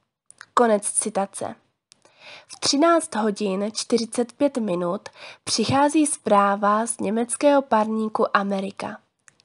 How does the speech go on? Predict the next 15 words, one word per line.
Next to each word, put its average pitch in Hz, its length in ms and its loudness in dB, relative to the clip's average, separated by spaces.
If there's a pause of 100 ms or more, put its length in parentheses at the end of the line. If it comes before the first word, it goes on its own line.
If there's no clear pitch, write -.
Cituji. 196 480 -4 (960)
„Setkání 277 720 2
se 262 140 2
dvěma 254 420 2
velkými 233 540 2
ledovci.“ 190 640 -2 (560)
Konec 208 400 0
citace. - 600 -10 (960)
Všechny 302 420 2
zprávy 208 600 2
jsou 226 400 0
doplněny 233 580 0
podrobně 214 680 -2
o 247 100 -2
souřadnice, 196 960 -2